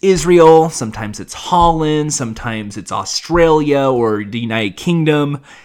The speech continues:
And it, it's one of my fun hobbies is to look at international formats and see, can it work in America?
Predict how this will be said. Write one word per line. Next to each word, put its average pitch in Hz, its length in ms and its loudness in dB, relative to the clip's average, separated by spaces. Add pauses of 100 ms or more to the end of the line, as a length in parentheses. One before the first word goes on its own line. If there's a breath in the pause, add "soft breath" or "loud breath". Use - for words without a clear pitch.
(400 loud breath)
And 131 440 -6 (920)
it, 165 280 -6
it's 175 160 0
one 190 140 0
of 190 60 0
my 180 120 0
fun 160 220 -4
hobbies 160 460 0
is 127 120 -6
to 147 240 -4
look 147 280 0
at 147 180 -2
international 135 720 -2
formats 131 760 -4 (420 soft breath)
and 135 220 -4
see, 160 320 -4
can 143 360 -8
it 139 180 -4
work 120 400 -4
in 113 180 -8
America? 120 720 -2